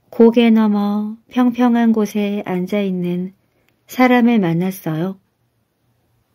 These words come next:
"당신은 여기서 무엇을 하고 있소?" 남자가 대답했습니다. "나는 여기서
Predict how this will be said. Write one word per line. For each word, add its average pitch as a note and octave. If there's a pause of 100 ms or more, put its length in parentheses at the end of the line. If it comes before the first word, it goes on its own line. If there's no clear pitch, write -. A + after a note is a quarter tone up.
(120)
"당신은 G#3
여기서 F3+
무엇을 F3+
하고 F3
있소?" F#3 (1200)
남자가 A3
대답했습니다. G3+ (1500)
"나는 G#3+
여기서 F#3+